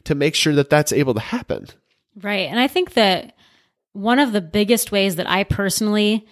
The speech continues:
Speaker 2: try to set myself up to fail, even subconsciously, is that I just make really unrealistic and unachievable goals for myself. And what I mean by that is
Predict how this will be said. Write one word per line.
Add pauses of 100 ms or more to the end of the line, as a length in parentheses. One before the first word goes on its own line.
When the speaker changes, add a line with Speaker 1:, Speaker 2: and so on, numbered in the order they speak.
(320)
Speaker 2:
try
to (240)
set
myself
up
to
fail,
even
subconsciously, (220)
is
that
I
just (220)
make
really
unrealistic
and
unachievable
goals
for
myself. (120)
And
what
I
mean
by
that
is